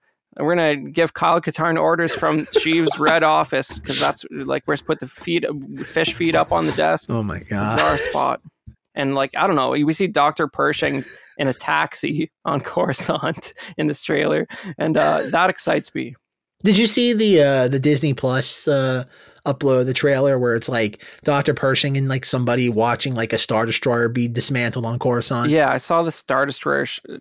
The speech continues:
Speaker 1: uh, shot. Um, you know, I, I didn't realize they were doing that kind of work on Coruscant. I thought that was limited to Cal Kestis planet, but, uh, I don't <laughs> know where, where that is.
Speaker 2: They can't, come on, Chris. They, there's too many,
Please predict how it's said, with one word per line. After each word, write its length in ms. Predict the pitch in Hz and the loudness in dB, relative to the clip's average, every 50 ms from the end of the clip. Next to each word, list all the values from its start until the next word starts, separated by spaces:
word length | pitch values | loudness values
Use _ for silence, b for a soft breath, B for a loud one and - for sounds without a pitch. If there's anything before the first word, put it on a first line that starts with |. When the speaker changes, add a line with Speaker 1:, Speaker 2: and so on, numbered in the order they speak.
| - - | -12 -8
Speaker 1:
uh, 320 | 151 135 127 127 131 127 127 | -6 -4 -4 -2 -4 -4 -6
shot. 480 | - - - - 127 127 127 123 120 _ _ b b b b b b b - | -6 -6 -2 -2 0 0 0 -2 -4 _ _ b b b b b b b -6
Um, 480 | - 135 127 127 123 123 131 127 123 - _ _ _ _ - | -2 -2 0 0 0 -2 -4 -6 -8 -10 _ _ _ _ -16
you 220 | - - 147 160 | -8 -4 -2 0
know, 180 | 170 143 - - | 0 0 0 0
I, 500 | - - 156 165 - 160 156 151 151 160 | 0 0 0 0 0 0 0 0 2 2
I 40 | 170 | 2
didn't 160 | 175 196 196 | 2 2 2
realize 300 | 175 165 165 165 165 151 | 4 4 4 4 4 4
they 80 | - 170 | 2 2
were 60 | 151 | 0
doing 240 | 135 135 139 147 147 | 2 2 0 2 2
that 120 | 143 139 | 0 -2
kind 240 | - - - 139 135 | -2 -2 -4 -2 -2
of 60 | 127 | -2
work 260 | 120 123 123 135 131 - | -2 0 -2 -2 -2 -2
on 160 | 143 135 123 | -2 -4 -4
Coruscant. 560 | - - 135 135 127 127 - 139 143 139 131 | -4 -4 -4 -2 -2 -2 -2 -2 -2 0 0
I 100 | 127 131 | -2 -4
thought 220 | 127 - 151 147 - | -2 -2 -2 -2 0
that 100 | 139 139 | 0 0
was 200 | 143 143 131 - - - - - - - 127 - - 76 - - 156 | 0 0 -2 -4 -10 -14 -18 -18 -16 -16 -16 -14 -16 -18 -16 -14 -12
limited 400 | 151 139 143 139 139 139 143 - | -6 -4 -2 0 0 0 -2 -2
to 180 | - 139 139 | -2 -4 -4
Cal 280 | - - - 135 131 131 | -4 -2 -2 -2 -2 -2
Kestis 500 | - 131 127 - - - 135 127 - _ | -2 -4 -6 -4 -4 -6 -6 -6 -6 _
planet, 420 | - 139 131 131 127 135 135 - _ _ b b b b b b _ - | -8 -6 -4 -4 -4 -4 -6 -8 _ _ b b b b b b _ -4
but, 140 | - 135 135 | -4 -2 0
uh, 240 | 131 131 131 135 - | 0 -2 -2 -4 -4
I 120 | - 143 151 | -2 -2 -2
don't 140 | 160 151 | 0 0
<laughs> 20 | 139 | -2
know 60 | 139 117 120 139 143 | -2 -2 -2 -2 0
where, 240 | 147 147 147 - | 0 0 -2 -2
where 220 | 135 - 151 147 151 | -2 -2 0 0 0
that 260 | 147 143 139 147 151 | 0 0 -2 0 0
is. 240 | 151 156 135 - _ _ B B B B B | -2 -4 -4 -6 _ _ B B B B B
Speaker 2:
They 80 | 180 185 | -2 -2
can't, 340 | - - - 196 220 - 165 - _ _ _ _ - - | -2 0 0 0 0 0 -4 -12 _ _ _ _ -10 -4
come 160 | - 240 247 | 0 2 4
on, 240 | 233 220 208 190 175 | 4 6 6 4 2
Chris. 300 | - - 190 190 175 - | 4 4 4 4 4 4
They, 100 | - 208 | 4 6
there's 160 | 190 202 196 | 6 6 6
too 180 | 202 - - 214 | 4 4 4 6
many, 360 | 202 180 214 220 208 - - | 6 6 6 4 2 2 -2